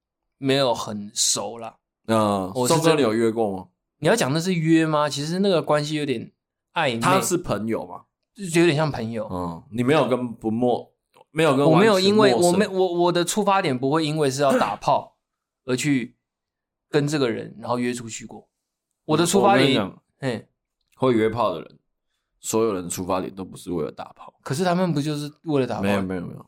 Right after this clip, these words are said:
Speaker 2: 真的厉害的人，
Speaker 1: 嗯。
Speaker 2: 出发点都不是为了打炮。
Speaker 1: 嗯。
Speaker 2: 对。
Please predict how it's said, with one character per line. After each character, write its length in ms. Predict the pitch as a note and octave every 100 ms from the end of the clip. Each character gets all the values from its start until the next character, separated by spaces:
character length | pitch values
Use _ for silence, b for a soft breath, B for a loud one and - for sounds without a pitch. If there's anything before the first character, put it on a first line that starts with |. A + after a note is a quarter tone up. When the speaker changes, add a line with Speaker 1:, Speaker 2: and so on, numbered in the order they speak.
| _ -
Speaker 2:
真 240 | C3 C3+
的 100 | A#2
厉 180 | G#2+ G2+
害 200 | G2+ F#2+
的 120 | A#1+
人， 180 | G1+ - _ _ _ -
Speaker 1:
嗯。 260 | C3 A2 - _ -
Speaker 2:
出 160 | A2+
发 200 | G#2+ G#2+
点 160 | G2+ F2
都 100 | F#2+
不 140 | -
是 180 | - F2+
为 100 | D2
了 140 | - -
打 160 | - -
炮。 260 | - - - _ _ -
Speaker 1:
嗯。 220 | A#2 G#2 - _ _ _ _
Speaker 2:
对。 220 | - -